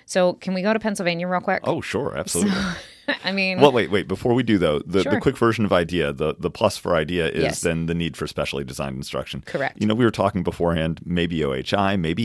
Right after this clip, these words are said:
Speaker 2: E D, depending on how this kind of manifests itself. But again, plus there is, is there something we need specially designed instruction specifically related to this?
Speaker 1: Correct.
Speaker 2: Okay, Pennsylvania.
Speaker 1: So now we're going to Nazareth, Pennsylvania. Just a lovely little town.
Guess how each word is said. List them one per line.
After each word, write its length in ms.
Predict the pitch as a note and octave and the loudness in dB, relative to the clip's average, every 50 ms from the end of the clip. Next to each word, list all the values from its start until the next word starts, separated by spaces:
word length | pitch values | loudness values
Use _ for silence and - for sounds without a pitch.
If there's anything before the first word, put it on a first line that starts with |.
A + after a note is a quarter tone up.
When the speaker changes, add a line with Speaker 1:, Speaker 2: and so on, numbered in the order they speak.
| - G#2+ A2+ | -2 -2 -4
Speaker 2:
E 60 | A2 | -4
D, 300 | F2 D#2+ E2 E2+ E2+ - | -4 -2 -2 -2 -2 -2
depending 440 | - - - G2 F2 F2+ F#2+ F#2 F#2 | -4 -4 -4 -2 0 0 2 0 2
on 160 | E2+ E2+ E2+ F2 | 0 0 0 0
how 180 | F#2 E2 E2 | -2 -2 -2
this 260 | E2 D#2+ E2 - - - | -2 -2 -4 -6 -6 -10
kind 160 | - - F2 | -8 -6 -4
of 60 | D#2+ | -2
manifests 540 | D#2 D#2+ D#2+ D#2+ E2 - D#2 D#2 - - - | -2 -2 -2 -4 -4 -2 -2 -2 -2 -2 -6
itself. 440 | E2 D2+ - - E2+ D#2+ D#2+ D#2+ - _ - - - _ - | -6 -6 -2 -2 0 0 0 -2 -6 _ -20 -20 -20 _ -10
But 180 | - D#2+ E2+ | -4 -2 0
again, 240 | E2 D#2+ E2 D2 C#2+ | 0 0 -2 -4 -6
plus 300 | - - - - - - | -6 -2 -2 -2 -2 0
there 220 | - E2 D#2+ D2 D2 | 0 0 0 0 0
is, 180 | D2+ - - - | -2 -4 -8 -2
is 160 | - G#2 G2 - | -2 0 0 2
there 140 | G2 F2+ | 0 -2
something 300 | E2 - F2+ E2+ - E2 | 0 -2 -4 -4 -4 -4
we 80 | D#2+ D#2+ | -2 -2
need 220 | D#2 D2+ D#2 - | -2 -2 -4 -6
specially 540 | - - - - E2+ D#2+ - - D#2+ D#2 D2 | -8 -12 -6 -4 -2 -2 -2 -2 -4 -4 -4
designed 420 | C2+ D#2 C#2+ - D2+ C#2 C#2 C#2 C#2 | -6 -8 -6 -6 -6 -4 -4 -6 -6
instruction 640 | C#2 C#2+ - - - D#2+ D2 C#2+ - - C2 B1+ | -8 -8 -10 -6 -4 -4 -4 -4 -4 -8 -8 -8
specifically 640 | B1+ - - - C2 - C2+ - - - - B1+ B1 | -10 -10 -12 -12 -10 -10 -12 -12 -14 -12 -10 -10 -10
related 400 | A#1+ A#1+ G#1 G1+ G1+ G1+ - - | -8 -8 -10 -10 -12 -14 -14 -16
to 80 | - | -16
this? 320 | - - G#1 - - - - _ | -14 -14 -14 -14 -16 -18 -18 _
Speaker 1:
Correct. 440 | - - C3 - - - _ - - _ _ _ _ _ - - | -14 -12 -12 -12 -12 -14 _ -20 -20 _ _ _ _ _ -4 -2
Speaker 2:
Okay, 300 | G#2+ G2+ E2 D2+ A#1+ - | -2 -2 -2 -6 -12 -8
Pennsylvania. 540 | - - C3+ C#3 - C3 G#2 F2 E2 D2+ | -4 -2 -2 0 0 -2 -4 -4 -4 -4
Speaker 1:
So 100 | C#2 F#3 | -4 -2
now 320 | F#3 F#3+ G3 G#3 A3+ A#3+ B3 | -2 0 0 0 0 2 0
we're 100 | B3 A3 | 0 0
going 220 | G3+ F#3+ F#3 F3+ | 0 0 0 0
to 80 | E3+ D#3 | -2 -2
Nazareth, 540 | D#3 D3+ D#3 D#3+ E3+ E3 E3+ E3+ E3 E3 - | 0 0 0 0 0 0 0 0 -2 -2 -2
Pennsylvania. 760 | F3 D3+ D3+ - D#3+ C#3+ C#3+ B2+ A#2+ B2 B2+ B2 B2+ C3+ - | -6 -6 -4 -6 -4 -4 -4 -4 -4 -4 -6 -8 -8 -10 -12
Just 360 | - - - F#3 F#3+ - - | -10 -4 -4 -4 -4 -2 -2
a 160 | F3+ D3+ D3 C#3 | 0 0 0 -2
lovely 460 | - F3+ E3 E3 E3 F3 G3+ A#3 A#3+ | -2 -4 -2 -2 -2 -2 -2 -2 -2
little 200 | A3+ A3+ A3 A#3+ | -2 -2 -4 -4
town. 500 | A#3 - F3 C3 C#3 D3+ F#3+ A3+ G#3+ | -6 -6 -4 -4 -2 -2 -4 -6 -6